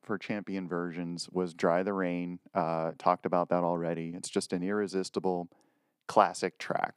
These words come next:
right? It's followed by a song called I Know, which is quieter, and it's kind of got this groovy,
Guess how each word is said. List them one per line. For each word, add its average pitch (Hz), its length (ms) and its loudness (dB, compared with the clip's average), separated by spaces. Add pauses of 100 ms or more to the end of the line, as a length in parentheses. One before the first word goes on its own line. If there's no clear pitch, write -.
(140)
right? 80 300 -2 (380)
It's - 120 -6
followed 101 460 4
by 87 300 2
a 85 100 -2
song 90 280 0
called 85 300 2
I 87 180 4
Know, 95 500 0 (600)
which 113 240 -2
is 127 160 2
quieter, 135 840 2 (120)
and 110 160 0
it's 101 140 -8
kind 131 260 0
of 110 160 -2
got 113 240 2
this 92 220 0
groovy, 104 640 -4